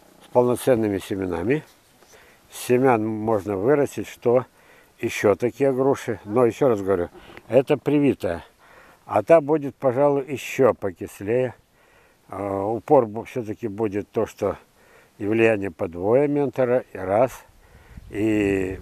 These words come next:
второе — это то, что она сама по себе является, имеет в своих предках уссурийскую грушу. Вот. И в конце концов получается так, что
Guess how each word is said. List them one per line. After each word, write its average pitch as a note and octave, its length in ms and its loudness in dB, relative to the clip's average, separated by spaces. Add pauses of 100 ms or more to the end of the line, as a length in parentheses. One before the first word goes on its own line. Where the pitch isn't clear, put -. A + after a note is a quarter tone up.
второе — G#2+ 500 2
это G2+ 320 -6
то, A2 160 -4
что G2+ 320 -2 (580)
она G#2 240 -4
сама G#2 300 0
по B2+ 140 -2
себе C#3 360 2
является, C#3 600 4 (140)
имеет B2+ 300 -2
в - 60 -18
своих B2+ 220 -4
предках B2+ 520 -2 (540)
уссурийскую A#2+ 580 0
грушу. A2 460 0 (1120)
Вот. G#2 440 4 (100)
И D#3 180 4
в - 40 -2
конце C3+ 380 0
концов B2 400 0
получается A#2 720 2
так, C#3 240 2
что G#2 400 0